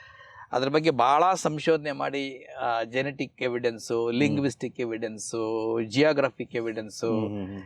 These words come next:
Speaker 1: ಹಿಸ್ಟಾರಿಕಲ್ ಎವಿಡೆನ್ಸ್‌ನು ಎಲ್ಲ ಕಲೆಕ್ಟ್ ಮಾಡಿ, ಆ, ಶಿಲಾಕುಲ ವಲಸೆ ಬರ್ದಿದೆ.
Speaker 2: ಅಂದ್ರೆ ಶಿಲಾಯುಗದಿಂದ ಒಂದು ಕು-, ಮಾನವ ಕುಲ ವಲಸೆ ಬಂದಂತ
Speaker 1: ವಲಸೆ ಯಾವ ಕಡೆಯಿಂದ ಯಾವ ಕಡೆ
Speaker 2: ಯಾವ ಕಡೆ
Speaker 1: ಹೋಗಿದೆ
Speaker 2: ಬಂತು
Speaker 1: ಅನ್ನೋದ್ರ ಬಗ್ಗೆ,
Speaker 2: ಅನ್ನೋ
Speaker 1: ಆ,
Speaker 2: ಒಂದು
Speaker 1: ಶಿಲಾ ಅಂದ್ರೆ ಅದೇ ಆ,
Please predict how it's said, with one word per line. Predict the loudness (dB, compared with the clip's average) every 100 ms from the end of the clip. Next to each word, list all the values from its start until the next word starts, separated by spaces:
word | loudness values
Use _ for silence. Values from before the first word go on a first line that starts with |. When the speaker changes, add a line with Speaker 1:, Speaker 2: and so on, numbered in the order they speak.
| -2
Speaker 1:
ಹಿಸ್ಟಾರಿಕಲ್ | 0 4 4 4 2 2
ಎವಿಡೆನ್ಸ್‌ನು | 2 0 -2 -2 0
ಎಲ್ಲ | 2 2 0
ಕಲೆಕ್ಟ್ | 0 0 0 -2 -4
ಮಾಡಿ, | -6 -6 -8 -10 _ -20 -18 -6
ಆ, | -4 -2 -2 -4 -6 -10 -14
ಶಿಲಾಕುಲ | -2 2 4 2 0 0
ವಲಸೆ | 0 -2 -4 -4
ಬರ್ದಿದೆ. | -6 -8 -12 -14 -18 -20 -20 -20 -20 -20 -14 0
Speaker 2:
ಅಂದ್ರೆ | 4 6 6
ಶಿಲಾಯುಗದಿಂದ | 6 6 6 6 6 6 6 4 2 -4 -6 -4 -2 -2 2 2 4 2 2 -2 -6 -20 _ _ -20 -20 _ -4
ಒಂದು | 2 6 6
ಕು-, | 4 2
ಮಾನವ | 4 6 4 4
ಕುಲ | 6 6
ವಲಸೆ | 8 8 8 6 6 4
ಬಂದಂತ | 6 6
Speaker 1:
ವಲಸೆ | 4 4 4
ಯಾವ | 6 4
ಕಡೆಯಿಂದ | 4 2 4
ಯಾವ | 2 4
ಕಡೆ | 4
Speaker 2:
ಯಾವ | 4 4
ಕಡೆ | 4 4
Speaker 1:
ಹೋಗಿದೆ | 4
Speaker 2:
ಬಂತು | 2 0
Speaker 1:
ಅನ್ನೋದ್ರ | 2 2 4
ಬಗ್ಗೆ, | 2 0 -2
Speaker 2:
ಅನ್ನೋ | -4 -4
Speaker 1:
ಆ, | -6 -6
Speaker 2:
ಒಂದು | -8 -8 -2
Speaker 1:
ಶಿಲಾ | 2 2
ಅಂದ್ರೆ | 2 -2 -10 -6
ಅದೇ | -2 -2
ಆ, | 2 2 2